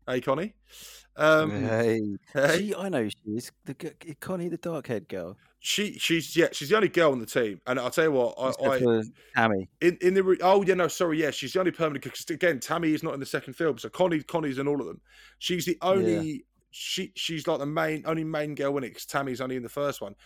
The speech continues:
Speaker 1: She looks, if you Google her after we finish this podcast, she looks exactly the same now as she did in the films.
Speaker 2: She's in Wet Hot American Summer,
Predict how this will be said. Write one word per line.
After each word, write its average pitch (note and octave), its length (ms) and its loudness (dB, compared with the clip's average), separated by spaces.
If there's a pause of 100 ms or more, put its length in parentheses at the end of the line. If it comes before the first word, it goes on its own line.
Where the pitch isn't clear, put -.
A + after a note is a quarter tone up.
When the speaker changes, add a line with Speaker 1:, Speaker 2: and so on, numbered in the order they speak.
(120)
Speaker 1:
She F#3+ 320 -2
looks, - 480 -2
if A#2+ 100 -10
you D3 140 -6
Google C#3 360 4
her B1 280 -12 (320)
after A#2+ 260 -4
we A2+ 120 -8
finish A#2 240 -10
this G#2+ 80 -16
podcast, G#2+ 380 -10
she A#2+ 140 -8
looks A2+ 200 -10
exactly A2+ 800 -4
the A#2+ 100 -8
same A#2 240 -6
now G#2 240 -8
as G2 80 -18
she - 60 -18
did G#2 80 -12
in G2 60 -16
the G2+ 100 -18
films. - 260 -16 (480)
Speaker 2:
She's F#3 460 -6
in F3 260 0
Wet D#3 200 -2
Hot C3 180 -2
American C3 340 -2
Summer, G#2+ 460 -2